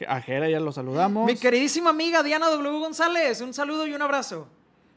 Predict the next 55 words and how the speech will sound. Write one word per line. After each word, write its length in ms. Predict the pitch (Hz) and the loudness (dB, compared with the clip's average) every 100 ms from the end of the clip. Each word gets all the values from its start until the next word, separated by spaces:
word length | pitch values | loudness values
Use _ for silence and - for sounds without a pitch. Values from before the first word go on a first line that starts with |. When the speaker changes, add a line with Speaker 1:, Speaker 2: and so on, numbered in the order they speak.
| _ _ - | _ _ -10
Speaker 1:
Eh, 260 | 139 143 143 | -2 0 2
a 80 | 143 | 2
Lynn, 340 | 151 196 214 | 4 4 4
que 100 | 208 | 2
anda 140 | 208 | -2
conectada 420 | 214 190 160 196 202 | -2 -6 -2 0 0
por 120 | 180 | 0
ahí. 280 | 185 214 139 | 0 0 -2
Speaker 2:
<laughs> 720 | 254 208 175 175 - - - | -4 -6 -6 -10 -16 -20 -2
Y 80 | 208 | 0
a 100 | 226 | 2
todas 160 | 285 | 2
las 120 | 330 - | 2 0
personas 480 | 269 277 302 311 | -4 -4 -6 -8
que, 180 | - 277 | -8 -8
a 100 | 202 | -6
José 240 | 233 247 269 | -6 -2 0
Ortiz, 380 | 311 247 240 214 | -2 -2 0 2
¿verdad? 180 | 220 | 0
Dice, 200 | 226 202 220 | 0 0 2
Speaker 1:
Sí, 60 | |
Speaker 2:
"Yo 60 | 160 | 4
Speaker 1:
yo 120 | 160 | 4
Speaker 2:
también". 420 | 180 175 165 160 147 | 4 4 4 4 0
Speaker 1:
también. 760 | - 160 240 247 196 185 151 - | -4 -2 -2 -2 -2 -2 -4 -10
<laughs> 40 | - 339 339 - 262 | -14 -12 -12 -16 -6
Speaker 2:
Y 60 | 233 | -4
a 60 | |
todas 140 | 240 339 | -2 -2
las 100 | 339 | -4
personas 360 | 294 311 320 | -8 -8 -12
que 80 | 320 | -6
ya 80 | 294 | -6
están 180 | 294 302 | -6 -10
conectadas, 560 | 294 285 - 277 294 | -10 -10 -10 -8 -8
no 120 | 247 262 | -8 -10
olviden 400 | 247 262 277 269 _ | -8 -8 -10 -12 _
compartir 460 | - 349 320 254 240 | -8 -6 -6 -6 -8
este 140 | 233 | -8
programa 420 | 220 196 214 277 269 | -12 -10 -10 -10 -10
para 100 | 202 | -8
llegar 220 | 190 208 | -6 -8
a 40 | |
más 140 | 208 202 | -10 -14
personas. 580 | - - 254 294 294 - | -16 -14 -10 -10 -12 -12
Y 80 | 180 | -10
el 100 | 175 | -6
día 180 | 220 | -6
de 60 | 214 | -4
hoy, 140 | 240 - | -6 -6
pues, 140 | 185 | -10
vámonos 320 | 208 254 262 | -10 -8 -12
con 160 | - 196 | -12 -12
las 160 | 180 | -12
encuestas, 720 | 175 165 165 311 320 285 277 | -14 -14 -6 -6 -4 -6 -6